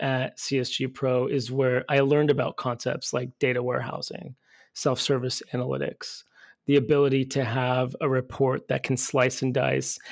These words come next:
and the data infrastructure that are able to bring and tie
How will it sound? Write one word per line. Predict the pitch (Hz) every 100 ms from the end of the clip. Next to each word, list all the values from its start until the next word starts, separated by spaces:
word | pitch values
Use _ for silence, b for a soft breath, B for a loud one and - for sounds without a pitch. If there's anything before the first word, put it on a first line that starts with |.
| B
and | 139
the | 135
data | 123 135 127
infrastructure | 143 131 135 - 135 131 - 131
that | 127 127 - b b -
are | 143 143
able | 143 135
to | 135
bring | 123 135 135 135
and | 127 123
tie | - 131 127 127 123